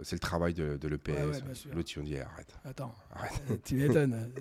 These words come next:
Speaker 2: Imagine-toi en classe aujourd'hui pour le mec qui veut faire. Je me vois pas aller en classe aujourd'hui, euh, euh, avec la mentalité que j'avais il y a,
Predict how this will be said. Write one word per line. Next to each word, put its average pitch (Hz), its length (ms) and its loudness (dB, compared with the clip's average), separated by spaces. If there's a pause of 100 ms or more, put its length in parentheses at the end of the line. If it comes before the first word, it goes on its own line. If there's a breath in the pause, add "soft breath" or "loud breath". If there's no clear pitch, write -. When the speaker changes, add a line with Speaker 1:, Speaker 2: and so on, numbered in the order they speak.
(300)
Speaker 2:
Imagine-toi 156 380 10
en 170 40 12
classe 160 260 6
aujourd'hui 151 300 6
pour 139 140 6
le 139 60 8
mec 151 160 8
qui - 100 2
veut 127 60 2
faire. 135 180 -2 (540 loud breath)
Je - 80 10
me 180 60 12
vois 175 220 12
pas 208 100 12
aller 190 100 12
en 170 80 6
classe 180 220 6
aujourd'hui, 170 420 12
euh, 147 720 10
euh, 151 180 0
avec 135 160 0
la 156 80 6
mentalité 160 400 10
que 156 60 10
j'avais 160 260 12
il - 20 12
y 147 40 10
a, 135 60 4